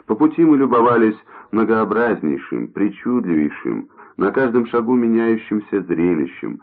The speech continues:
которым не могло насытиться наше детское любопытство. Право же, знаменитый хромой бес,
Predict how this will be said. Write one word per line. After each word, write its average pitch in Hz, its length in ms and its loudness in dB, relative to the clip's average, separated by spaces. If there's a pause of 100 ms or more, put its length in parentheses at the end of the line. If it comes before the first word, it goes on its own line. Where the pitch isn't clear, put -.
(300)
которым 98 420 2
не 95 60 4
могло 90 320 0
насытиться 92 640 -4
наше 76 280 -6
детское 76 460 -2
любопытство. 69 800 -8 (840)
Право 92 380 2
же, 73 260 0 (220)
знаменитый 101 640 4
хромой 92 420 2
бес, 92 340 2